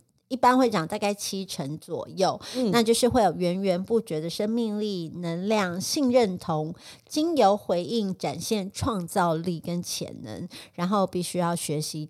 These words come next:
Speaker 1: 等待。
Speaker 2: 嗯。
Speaker 1: 那就是我们之前讲的生产者呢，因为我们的能量场是开放并且，呃，会包容的、
Speaker 2: 嗯。
Speaker 1: 包覆的，所以我们会吸引所有适合我们的人事物。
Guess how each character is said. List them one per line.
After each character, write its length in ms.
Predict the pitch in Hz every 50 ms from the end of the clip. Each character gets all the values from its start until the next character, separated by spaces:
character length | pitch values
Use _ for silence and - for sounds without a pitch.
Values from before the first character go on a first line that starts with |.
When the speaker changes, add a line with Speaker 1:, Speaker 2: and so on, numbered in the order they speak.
| _ -
Speaker 1:
等 120 | 165 - - _ - - _
待。 280 | - 160 131 - - - - -
Speaker 2:
嗯。 280 | 247 269 269 254 202
Speaker 1:
那 180 | 240 262 262 233
就 160 | 233 - 247
是 160 | 226 233 240
我 140 | 226 185 165
们 160 | 139 131 175
之 160 | - - 330 311
前 240 | - 294 240 240
讲 180 | 220 214 185 180
的 60 | 190
生 200 | 190 - 302 320
产 300 | 294 262 233 202 202 214
者 240 | 220 - 220 190 175
呢， 300 | 170 175 175 175 175 175
因 80 | 190 220
为 60 | 240
我 80 | 220 185
们 100 | 165 156
的 100 | 165 165
能 180 | 170 165 160 175
量 200 | 214 214 202 202
场 220 | 202 190 156 165
是 160 | 165 - 196
开 320 | 185 - 185 170 165 170 180
放 340 | - - 190 165 160 165 175
并 200 | 196 185 170 160
且， 560 | - 170 151 147 - - 57 64 - - - _
呃， 340 | - - - - - - 185 -
会 180 | - - 214 196
包 360 | 202 - - 180 175 175 185
容 380 | 185 185 156 117 131 - - 160
的、 220 | 156 131 82 - - - 233
Speaker 2:
嗯。 140 | 240 196
Speaker 1:
包 160 | 156 180 180 190
覆 320 | 185 - 202 190 156 147 _
的， 180 | - - 82 - - - - - -
所 240 | - - - 226 233
以 100 | 247 233
我 80 | 196 165
们 100 | 165 170
会 140 | 208 262 269
吸 240 | 254 - - 254
引 160 | 240 202 170 170
所 160 | - 185 185
有 100 | 180 156
适 200 | - - 202 185
合 160 | 165 160 151
我 100 | 156 143
们 100 | 143 143
的 140 | - 151 147
人 180 | 151 151 156
事 240 | 160 - - 233 220
物。 340 | 226 202 208 190 170 147 120